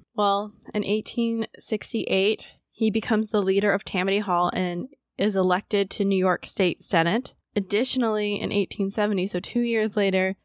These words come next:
they managed to get a hold of the city treasury, where they pass a new charter for the city, naming them as the Board of Audit. So basically, Tweed has the power to bankrupt the city of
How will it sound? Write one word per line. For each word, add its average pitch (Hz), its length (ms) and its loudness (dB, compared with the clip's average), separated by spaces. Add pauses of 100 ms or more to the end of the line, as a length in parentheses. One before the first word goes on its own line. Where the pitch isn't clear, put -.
(140)
they 208 100 2
managed 208 320 2
to 226 80 0
get 220 80 2
a 202 60 0
hold 202 240 0
of 175 120 -2
the 202 60 -8
city 175 280 0
treasury, 214 600 0
where 190 260 0
they 180 140 2
pass 190 380 -2
a 185 80 -2
new 190 360 2
charter 185 600 0
for 185 120 -2
the 175 120 -4
city, 165 440 -2 (220)
naming 202 540 0
them 180 380 -2 (260)
as 190 300 0
the - 80 -6
Board 190 280 0
of 185 160 -6
Audit. - 480 0 (120)
So - 200 2
basically, - 580 0 (480)
Tweed 294 360 0
has 269 220 0
the 233 100 -2
power 208 380 0
to 202 400 -2
bankrupt 196 640 0
the 185 120 0
city 180 320 2
of 175 240 -2